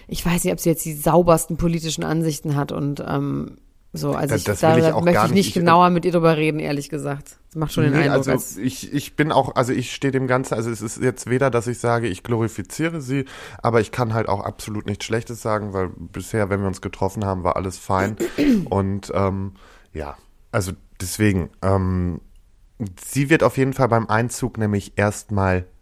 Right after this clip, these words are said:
Speaker 2: in so ein Hinterzimmer gesetzt und von ihr kommt nur so ein Bild an in der Sala und Eva ist schon eingezogen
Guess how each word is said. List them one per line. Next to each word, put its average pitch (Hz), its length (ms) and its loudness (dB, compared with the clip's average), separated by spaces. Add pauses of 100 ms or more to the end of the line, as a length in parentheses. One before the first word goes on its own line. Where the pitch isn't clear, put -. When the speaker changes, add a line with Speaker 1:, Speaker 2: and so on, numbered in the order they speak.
(120)
Speaker 2:
in 101 120 -4
so 95 80 0
ein 95 60 2
Hinterzimmer 98 600 -2
gesetzt 90 600 -4
und 98 220 -2
von 95 160 0
ihr 98 120 2
kommt - 200 -2
nur 98 120 0
so 95 80 0
ein 87 140 -2
Bild 101 360 0
an 82 260 -2
in 87 140 -4
der 85 120 0
Sala 85 380 2
und 87 160 -2
Eva 101 220 0
ist 87 100 0
schon - 180 -6
eingezogen 87 880 -4